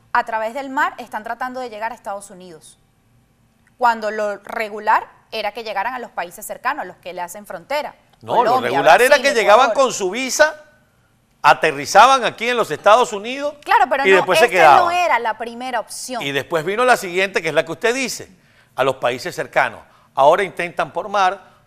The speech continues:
Speaker 2: ahora cruzan el río, ahora,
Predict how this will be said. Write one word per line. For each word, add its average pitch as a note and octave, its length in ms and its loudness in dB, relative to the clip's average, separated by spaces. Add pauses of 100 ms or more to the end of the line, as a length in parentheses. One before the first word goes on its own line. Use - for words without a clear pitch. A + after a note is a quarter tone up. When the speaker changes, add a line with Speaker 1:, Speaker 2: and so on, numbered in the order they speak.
Speaker 2:
ahora C#3 360 -2
cruzan F#3+ 480 -4
el F#3+ 120 -6
río, C3+ 380 -8 (300)
ahora, C3+ 800 2